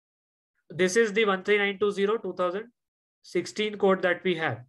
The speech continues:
which we would be studying in great detail during the course. So if you see, in the year two thousand sixteen, there were two major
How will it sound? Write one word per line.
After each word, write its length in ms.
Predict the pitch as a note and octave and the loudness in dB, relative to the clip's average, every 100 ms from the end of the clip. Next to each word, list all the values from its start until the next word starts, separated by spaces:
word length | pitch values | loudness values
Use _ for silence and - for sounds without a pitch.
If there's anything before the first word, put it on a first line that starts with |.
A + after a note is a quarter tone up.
| _ _ _ | _ _ _
which 240 | D#3+ G#3 | -2 0
we 120 | G3 G#3+ | 2 2
would 180 | G#3 G3+ | 2 2
be 160 | A3 | -2
studying 480 | G3+ F#3 F3 G3 G3+ | 0 0 2 0 0
in 180 | G3+ F#3 | -6 -4
great 280 | E3 F#3 F3+ | 0 0 -2
detail 360 | F3 F3+ G3+ A#3+ _ _ _ _ - | -4 -4 -4 -8 _ _ _ _ -8
during 280 | D#3 F3 F3+ | -2 -2 0
the 100 | F#3+ | 0
course. 380 | F#3+ D3+ A#2+ - _ _ _ - | 2 2 2 -6 _ _ _ -4
So 120 | F#3+ | 0
if 160 | G3 | 2
you 100 | A3 | 2
see, 480 | A3+ B3 A#3+ G#3 A#3 _ | 0 0 0 0 -4 _
in 180 | F3 F3+ | -14 0
the 140 | G3 | 4
year 180 | F#3+ G3+ | 6 4
two 160 | G3+ F#3+ | 2 0
thousand 300 | F#3+ G3+ G3 | 0 0 -4
sixteen, 520 | F#3+ - G3 G#3+ A#3 _ _ _ _ - | -8 -6 -4 -4 -4 _ _ _ _ -2
there 180 | D#3 F3+ | 2 4
were 120 | G3+ | 2
two 560 | G3+ G3+ A3 A3+ A3 _ _ _ - | 4 6 6 6 0 _ _ _ -16
major 640 | D#3 E3 E3 G3 G#3+ G#3 | -4 -2 2 2 2 -2